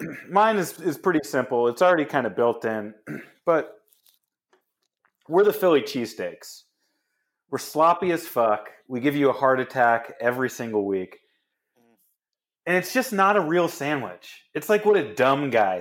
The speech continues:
thinks a sandwich is. You know, a deli owner would roll his eyes at you if you went to a good deli and ordered a fucking Philly cheesesteak.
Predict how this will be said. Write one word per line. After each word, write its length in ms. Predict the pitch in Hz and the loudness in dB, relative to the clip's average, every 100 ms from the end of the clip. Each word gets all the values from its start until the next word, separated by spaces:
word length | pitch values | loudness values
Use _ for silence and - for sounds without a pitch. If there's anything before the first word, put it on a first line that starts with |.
| - | -6
thinks 220 | 113 - | -10 -10
a 40 | 104 | -12
sandwich 480 | - 101 98 90 92 | -10 -10 -10 -14 -12
is. 400 | 82 82 - _ _ _ _ _ | -12 -16 -20 _ _ _ _ _
You 80 | 170 | -2
know, 120 | 180 | 0
a 140 | 175 | 2
deli 480 | 151 - 330 185 180 | 0 2 2 4 4
owner 240 | 147 135 123 | 4 2 0
would 300 | 117 104 101 | -4 -6 0
roll 320 | 123 135 135 | 2 4 2
his 200 | 131 110 | -2 0
eyes 360 | 101 113 107 | 2 4 2
at 160 | 104 95 | -2 -6
you 200 | 95 90 | -8 -8
if 180 | 104 - | -8 -6
you 100 | 117 | -4
went 240 | 117 117 | -2 -2
to 160 | 131 120 | 0 0
a 60 | 95 | 2
good 320 | 107 113 92 | 2 0 2
deli 320 | 101 101 110 | 0 2 2
and 80 | 107 | 0
ordered 320 | 117 107 107 | -2 2 2
a 40 | 98 | 0
fucking 520 | - 120 110 120 95 | -2 0 0 -4 -10
Philly 340 | - 113 110 | -2 2 2
cheesesteak. 600 | 107 107 110 - 139 139 | -2 -10 -10 -6 -2 -2